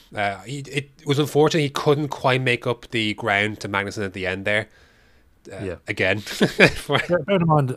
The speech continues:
Speaker 2: uh, we're, we're both in agreement this is the tenth fastest car, right?
Speaker 1: Yeah, I completely agree.
Speaker 2: Yeah.
Speaker 1: It's
Speaker 2: But
Speaker 1: close.
Speaker 2: The Williams, the Williams is better in qualifying and on race pace.
Speaker 1: Yeah, it's, yeah.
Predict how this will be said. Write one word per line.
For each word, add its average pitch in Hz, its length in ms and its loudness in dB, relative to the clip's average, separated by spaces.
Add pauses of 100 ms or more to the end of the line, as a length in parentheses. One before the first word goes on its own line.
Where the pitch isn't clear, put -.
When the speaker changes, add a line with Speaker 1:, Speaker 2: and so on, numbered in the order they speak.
(120)
Speaker 2:
uh, 127 60 0
we're, 135 260 4
we're 139 160 4
both 147 220 4
in 98 80 -4
agreement 90 320 0
this 90 140 -6
is 82 80 -8
the 90 80 -8
tenth 85 220 -6
fastest 85 320 -8
car, 78 180 -10
right? 117 200 -4 (560)
Speaker 1:
Yeah, 120 300 6
I 107 140 2
completely 101 380 -4
agree. 87 220 -4 (540)
Speaker 2:
Yeah. 107 160 -6 (100)
Speaker 1:
It's 151 140 -4
Speaker 2:
But - 60 -6
Speaker 1:
close. 160 260 6
Speaker 2:
The 110 80 4
Williams, 98 200 -2 (240)
the 123 280 -8
Williams 127 300 0
is 120 80 -4
better 104 240 -2
in 113 80 -4
qualifying 98 440 -2
and 92 220 -4
on 87 100 -4
race 85 180 -8
pace. 78 300 -14 (120)
Speaker 1:
Yeah, 101 340 -2
it's, - 420 -2
yeah. 92 320 -2